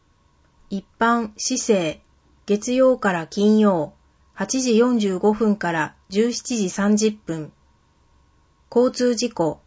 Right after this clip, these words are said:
月曜から金曜、九時から十二時、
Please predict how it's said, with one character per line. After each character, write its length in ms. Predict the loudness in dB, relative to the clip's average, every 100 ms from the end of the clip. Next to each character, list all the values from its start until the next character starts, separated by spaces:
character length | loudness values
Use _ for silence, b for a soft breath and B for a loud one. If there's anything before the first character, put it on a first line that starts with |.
| _ _ _ _
月 280 | -8 -4 2
曜 200 | 2 2
か 160 | -2
ら 140 | -4 -4
金 300 | -4 2 4
曜、 320 | 2 0 -4 _ _ _ _ _ -6
九 100 | -4
時 160 | -2
か 100 | -2
ら 120 | -4 -4
十 280 | 2 2
二 140 | 2 0
時、 280 | 0 -4